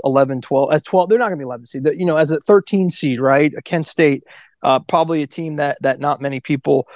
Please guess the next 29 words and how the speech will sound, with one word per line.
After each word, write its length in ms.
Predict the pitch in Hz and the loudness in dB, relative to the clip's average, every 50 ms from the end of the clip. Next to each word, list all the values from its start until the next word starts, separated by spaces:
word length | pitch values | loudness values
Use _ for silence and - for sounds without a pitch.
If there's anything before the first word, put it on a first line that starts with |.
| - - - - | -20 -20 -6 0
wanna 280 | 180 160 160 160 143 | 2 2 4 4 2
play. 480 | 135 - - 151 147 147 143 139 139 139 | 0 0 2 2 4 2 2 0 -4 -6
Um, 420 | - 139 131 123 120 120 117 117 - _ _ - | -4 -4 -2 -2 -2 -4 -6 -10 -20 _ _ -12
you 100 | 151 143 | -10 -8
know, 100 | 131 127 | -6 -4
there's 200 | 135 156 160 156 | -2 -2 -2 -2
just 360 | - 208 220 - - - - _ _ _ _ _ _ | -2 -4 -4 -4 -6 -10 -14 _ _ _ _ _ _
no, 320 | - 175 190 202 226 269 - | -8 -4 0 2 2 2 2
noth-, 260 | 220 262 294 - - - | 2 0 0 0 -4 -10
F 400 | - 254 285 - 254 302 294 - | -14 -12 -6 -2 -2 -2 0 0
A 100 | 269 240 | -2 -2
U 280 | 208 202 220 233 233 214 | -2 -2 -4 -2 -2 -2
is 140 | 202 170 | -2 -2
the 80 | 151 143 | -4 -4
best 240 | 139 165 165 - - | -2 -2 -2 -2 -4
story, 520 | - 180 165 165 170 175 175 180 175 - - | -6 -6 -4 -4 -2 -2 -4 -4 -6 -10 -10
maybe, 520 | 151 151 156 170 170 180 180 180 - - _ _ _ _ _ _ _ _ _ - | -8 -6 -6 -4 -4 -6 -6 -8 -8 -10 _ _ _ _ _ _ _ _ _ -8
in 180 | - 156 151 | -8 -8 -4
college 380 | - - 170 165 160 160 147 143 | -2 2 2 4 4 2 2 0
basketball. 720 | 151 151 165 156 - - 170 151 - 160 160 160 160 - - | -2 0 -2 -2 -2 -4 -4 0 0 2 2 2 0 -2 -4
Um, 440 | - - 131 127 127 123 117 117 - - | -8 -6 -6 -4 -4 -6 -8 -10 -12 -10
you 120 | - 131 | -8 -6
know, 160 | 123 123 127 | -6 -6 -6
Florida 300 | - - 160 160 165 139 | -2 2 4 6 6 6
Atlantic 420 | 131 113 143 156 160 160 160 - - | 4 2 2 2 2 2 0 0 -2
is, 200 | 135 127 131 139 | -4 -4 -4 -6
is 180 | 131 135 131 | -6 -6 -4
going 260 | 131 135 147 160 160 | -2 0 2 2 2
to 140 | 147 139 131 | 2 0 -2